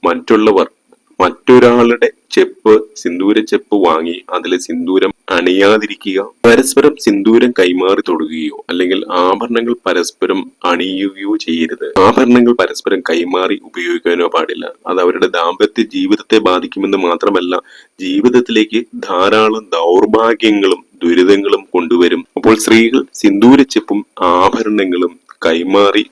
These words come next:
ഉപയോഗിക്കാതിരിക്കുക. അതുപോലെ തുളസി, മഞ്ഞൾ, നെല്ലി, തെച്ചി, അശോകം, കൂവളം, മന്ദാരം, കറ്റാർവാഴ, ഈ എട്ട് ചെടികൾ യാതൊരു കാരണവശാലും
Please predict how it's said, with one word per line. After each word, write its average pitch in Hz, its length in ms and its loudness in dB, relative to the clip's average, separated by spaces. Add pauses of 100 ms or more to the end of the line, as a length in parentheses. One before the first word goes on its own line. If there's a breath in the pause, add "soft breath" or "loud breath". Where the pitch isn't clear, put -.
ഉപയോഗിക്കാതിരിക്കുക. 87 1080 0 (500)
അതുപോലെ 135 420 6 (320)
തുളസി, 117 560 4 (200)
മഞ്ഞൾ, 98 560 0 (180)
നെല്ലി, 90 500 0 (460)
തെച്ചി, 110 520 4 (300)
അശോകം, 101 580 4 (640)
കൂവളം, 117 500 6 (500 soft breath)
മന്ദാരം, 98 680 -2 (220)
കറ്റാർവാഴ, 113 580 2 (240)
ഈ 151 200 6 (100)
എട്ട് - 380 0
ചെടികൾ 92 480 0 (240)
യാതൊരു 110 760 4
കാരണവശാലും 87 760 -2